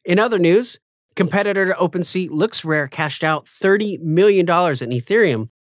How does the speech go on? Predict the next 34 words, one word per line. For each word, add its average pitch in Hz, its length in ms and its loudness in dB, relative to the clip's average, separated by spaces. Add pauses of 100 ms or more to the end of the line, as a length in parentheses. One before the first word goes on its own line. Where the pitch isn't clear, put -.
that 151 160 -4
came 226 240 0
from 180 220 0
its 127 100 -4
staked - 380 -2
native 151 240 0
tokens, 151 520 -2
Looks. - 560 -4 (280)
The 175 100 0
company 240 360 0
took 202 200 -2
out 185 160 0
the 165 60 -4
money 160 320 2
using 151 320 -2
Tornado 147 400 0
Cash, - 480 -10
which 160 320 -2 (120)
is 147 140 -4
a 143 80 -2
coin 214 400 2
mixing 202 320 2
tool 156 260 -2
that 139 180 0
a 135 80 -6
lot 160 200 2
of 156 80 -4
scammers 170 580 -2
and - 120 -14
hackers 156 420 -2
use 160 200 -4
to 123 80 -4
launder 117 320 0
coins. - 540 -8